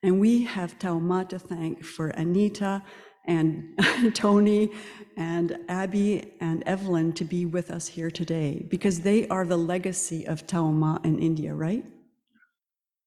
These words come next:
And, you know, the, he brought the gospel to India, and he's bringing it to us today.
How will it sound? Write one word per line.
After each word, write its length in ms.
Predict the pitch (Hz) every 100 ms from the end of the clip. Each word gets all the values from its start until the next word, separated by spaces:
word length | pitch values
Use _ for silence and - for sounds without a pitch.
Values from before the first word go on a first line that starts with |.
| _ _ _ _ _ _ _ _ -
And, 560 | 185 175 170 - - - -
you 220 | - 180
know, 260 | 180 165 165
the, 160 | - - 180 170 _ - -
he 340 | - - 240 247
brought 520 | 202 185 185 185 -
the 80 | 170
gospel 720 | 160 175 190 - 196 196 196 - -
to 320 | - 175 175
India, 540 | 170 190 170 147 151 151 - - - _ _ _ _ -
and 160 | 170
he's 240 | 170 175 -
bringing 460 | - 175 175 170
it 340 | 160 - - -
to 120 | - -
us 560 | 151 160 - - _ -
today. 600 | 170 160 156 160 156